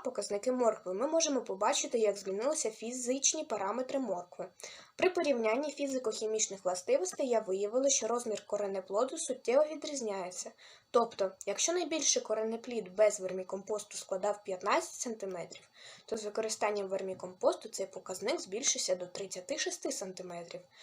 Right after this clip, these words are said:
Загальна вага зібраного врожаю з грядки без вермікомпосту склала сто чотири кілограми, тоді як з вермікомпостом цей показник склав двісті п'ять кілограмів. Так і загальна кількість схожості та проростання морквин теж виявилась суттєво більшою.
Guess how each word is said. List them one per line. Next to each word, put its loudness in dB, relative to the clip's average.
Загальна 6
вага 4
зібраного 2
врожаю 2
з -6
грядки 0
без 2
вермікомпосту 0
склала 2
сто 2
чотири 0
кілограми, 0
тоді -4
як 4
з -8
вермікомпостом 0
цей -6
показник -4
склав 0
двісті -8
п'ять 0
кілограмів. -6
Так 6
і 6
загальна 6
кількість -2
схожості 0
та -4
проростання -4
морквин 4
теж 2
виявилась 6
суттєво 4
більшою. -2